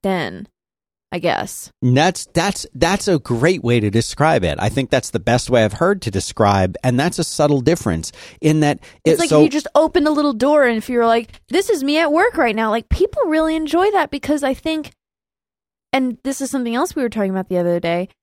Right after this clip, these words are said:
Speaker 1: just knowing that one other person might be going through the same thing that you're going through.
Speaker 2: Right.
Speaker 1: Or might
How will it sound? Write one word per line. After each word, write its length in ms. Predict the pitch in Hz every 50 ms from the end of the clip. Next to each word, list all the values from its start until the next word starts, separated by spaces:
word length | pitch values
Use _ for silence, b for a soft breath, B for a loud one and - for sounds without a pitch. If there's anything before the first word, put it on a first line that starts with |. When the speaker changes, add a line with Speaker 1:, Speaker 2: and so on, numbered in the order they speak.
| _ _ _ _
Speaker 1:
just 260 | - - 320 349 - 311
knowing 420 | 269 277 285 294 294 277 254 247
that 200 | 247 226 - _
one 460 | 196 196 214 226 254 269 285 294 285
other 340 | 277 - 240 254 247 233 214
person 760 | 208 - - 247 254 277 262 - 240 180 165 160 170 180 196 _ _ _ _ _ _ _ _ _ _ _ _ _ _ _ _ _ _ _ _ _ _ _ _ _ -
might 320 | 220 226 247 254 - - _ _
be 480 | 233 226 233 233 233 233 233 226 220 _ _ _ _ _ _
going 360 | - 226 233 240 240 233 226
through 380 | 214 - - 240 233 226 233 233
the 100 | 202 208
same 400 | 185 - - 214 208 208 208 214
thing 400 | 208 - 214 202 202 202 208 208
that 120 | 196 165 101
you're 180 | 160 175 185
going 400 | 190 202 220 220 226 240 247 262
through. 400 | 254 - 285 277 285 302 320 359
Speaker 2:
Right. 320 | - 107 104 92 85 82 _ _ _ _ _
Speaker 1:
Or 580 | - 247 240 233 226 226 226 226 226 220 220 - _ _ _
might 360 | 208 214 220 226 233 240 247